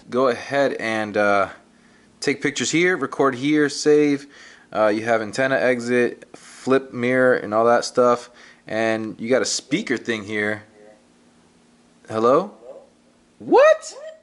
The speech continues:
Hello? Oh, this is insane. Okay, so the camera itself has a microphone. I'm guessing it's, man, this microphone. But,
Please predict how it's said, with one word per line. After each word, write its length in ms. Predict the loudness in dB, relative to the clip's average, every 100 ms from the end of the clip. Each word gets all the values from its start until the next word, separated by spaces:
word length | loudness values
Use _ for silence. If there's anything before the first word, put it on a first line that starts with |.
| _ _ _ _
Hello? 420 | 2 6 4 2 -8 -14 -16 -20 _ _ _ 2
Oh, 300 | 6 6 6
this 240 | 2 -2
is 120 | -4 -6
insane. 480 | -8 -6 -4 -4 -2
Okay, 420 | -2 -2 -4 -6 -16 -18
so 560 | -2 0 2 2 0 -10 -8
the 100 | -6
camera 580 | -4 0 2 2 2 2
itself 760 | 2 -2 -4 2 4 6 4 -2 -14 -20 -20 _ _ _
has 640 | -6 0 2 2 0 -6 -6
a 600 | -4 -4 -6 -8 -8 -10
microphone. 720 | -4 -2 0 -4 -6 -6 -6 -6
I'm 180 | -8
guessing 440 | -6 -6 -6 -10 -10
it's, 340 | -10 -10 -12
man, 400 | -16 -20 -18 -16 -18 -18 -16
this 200 | -16 -8
microphone. 800 | -8 -6 -12 -10 -8 -8 -12 -16 _
But, 500 | 2 2 2 -8